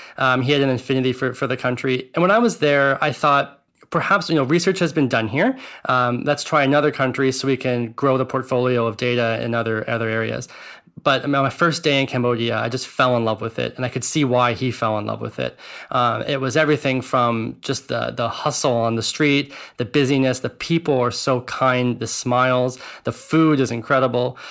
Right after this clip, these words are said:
Um, and I just thought, you know what? And after learning about the history, too, and the need that the country had, I, I just said, "This, this is where we have to continue. I want to s-, continue to build the foundation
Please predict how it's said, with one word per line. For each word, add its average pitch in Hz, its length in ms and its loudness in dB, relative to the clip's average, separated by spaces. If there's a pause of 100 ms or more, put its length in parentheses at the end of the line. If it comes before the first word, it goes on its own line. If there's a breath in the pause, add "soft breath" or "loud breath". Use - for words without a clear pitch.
(200 loud breath)
Um, 120 480 2
and 147 160 2
I 139 60 4
just 143 240 2
thought, 131 180 4
you 139 40 2
know 160 120 4
what? 160 320 2
And 143 380 -4
after 143 180 -2
learning 151 140 4
about 139 100 0
the 123 80 0
history, 135 400 2
too, 143 260 2
and 139 100 2
the 123 60 0
need 127 380 2
that 127 140 -6
the 123 60 -8
country 123 360 -4
had, 131 320 -4 (240 loud breath)
I, - 200 -12
I 139 100 -4
just 123 180 -6
said, 117 160 -2
"This, 135 240 -2
this - 240 -2
is 156 80 -2
where 139 120 4
we 131 80 2
have 120 140 -2
to 131 80 -2
continue. 113 500 -4
I 127 120 -2
want 135 180 4
to 127 40 2
s-, - 200 -6 (180)
continue 139 320 0
to 131 80 2
build 135 340 2
the 135 80 0
foundation 123 800 0